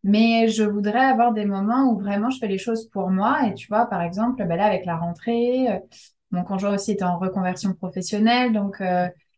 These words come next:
voilà, ça fluctue encore. Donc ça, ça fait partie de mes objectifs, c'est d'arriver à caler un ou deux créneaux vraiment fixes pour moi dans la semaine où je vais pouvoir faire des choses qui me font vraiment du bien sans penser, euh, voilà, aux répercussions, aux conséquences ou, euh, à l'impact que ça peut avoir sur Cosette, mais juste pour moi.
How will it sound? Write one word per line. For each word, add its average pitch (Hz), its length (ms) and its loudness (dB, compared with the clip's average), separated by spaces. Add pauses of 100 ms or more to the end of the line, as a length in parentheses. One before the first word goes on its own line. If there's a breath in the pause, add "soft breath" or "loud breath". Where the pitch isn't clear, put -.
(400)
voilà, 220 220 6
ça 196 180 0
fluctue 233 340 -2
encore. 247 320 2
Donc 226 140 2
ça, 247 80 -4
ça 233 160 -6
fait 202 100 -6
partie 202 300 -6
de 220 40 4
mes 202 200 -2
objectifs, 196 400 -4
c'est 226 140 -2
d'arriver 196 360 0
à 220 80 2
caler 214 380 -2
un 240 180 2
ou 226 60 2
deux 214 120 -2
créneaux 214 360 -2
vraiment 214 320 -2
fixes 262 300 -6
pour 214 180 -4
moi 220 180 2
dans 240 140 0
la 214 160 0
semaine 233 560 2
où 214 80 -2
je 208 80 -4
vais 208 100 -6
pouvoir 214 280 -4
faire 214 120 -2
des 196 80 -2
choses 226 220 -8
qui 208 120 -6
me 185 60 -4
font 190 140 -8
vraiment 214 360 2
du 208 140 0
bien 220 240 -2
sans 233 220 -2
penser, 226 540 -4
euh, 196 120 -2 (440 soft breath)
voilà, 196 200 0
aux - 20 -2
répercussions, 196 680 -4
aux - 20 -4
conséquences 214 600 -6
ou, 196 100 -4
euh, 180 60 0
à 175 240 0
l'impact 202 440 -4
que 196 120 -10
ça 185 160 -8
peut 185 140 -10
avoir 180 200 -8
sur 190 220 -14
Cosette, 202 340 -6
mais 190 140 0
juste 226 320 -8
pour 196 160 -6
moi. 196 340 -4